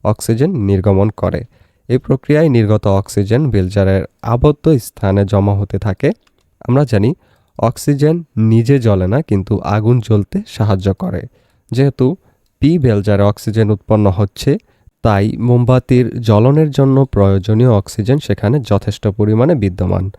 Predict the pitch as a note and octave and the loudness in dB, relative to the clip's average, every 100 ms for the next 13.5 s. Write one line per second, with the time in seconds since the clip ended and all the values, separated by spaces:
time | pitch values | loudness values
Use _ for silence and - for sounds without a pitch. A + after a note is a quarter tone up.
0 | _ _ - A2+ A2 A2+ G2+ A#2+ A#2+ G#2 | _ _ -6 0 0 2 2 2 2 2
1 | G2+ - G2 C#3+ - _ _ - G2 G#2 | 0 0 -2 -2 -4 _ _ -16 -2 0
2 | F2+ - - F#2 G#2+ _ _ _ _ - | 0 -4 -6 -6 -8 _ _ _ _ -14
3 | G#2+ G2+ A2+ A#2 D3+ - G2+ F2+ - C3 | -12 -4 0 2 0 0 -2 -2 -4 -4
4 | G3+ _ _ _ _ - A2+ - C#3 - | -6 _ _ _ _ -6 -6 -2 -2 0
5 | B2+ C3+ - C#3 A#2+ F#2+ G2 - G#2+ G2+ | 0 -2 -2 -2 0 0 -6 -6 -6 -6
6 | - - A#2+ D#3 B2 F#2 F#2+ F2+ F#2 F#2 | -6 -2 0 2 0 0 0 -2 -2 -2
7 | F2+ F2 - - C3+ G#2+ G2+ A2 G#2 G2+ | -4 -4 -6 -4 -4 0 -2 -2 -4 -6
8 | E2+ - - E3+ A#2 _ _ _ _ - | -6 -6 -4 -4 -6 _ _ _ _ -16
9 | - - G#2+ A#2+ - G#2 _ D#3 G#3 _ | -8 -2 0 0 -2 -4 _ -6 -6 _
10 | _ - G2+ G2 - F#2+ F#2+ F#2+ _ _ | _ -12 -8 -8 -6 -4 -4 -6 _ _
11 | _ _ _ _ - A#2+ A#2 A2 G2+ F#2+ | _ _ _ _ -4 0 0 0 0 0
12 | F2+ F2+ F2+ G#2 F#3 - _ _ _ _ | -2 -4 -2 -2 -2 -6 _ _ _ _
13 | G#2+ G#2 F#2 B2+ | 0 2 4 2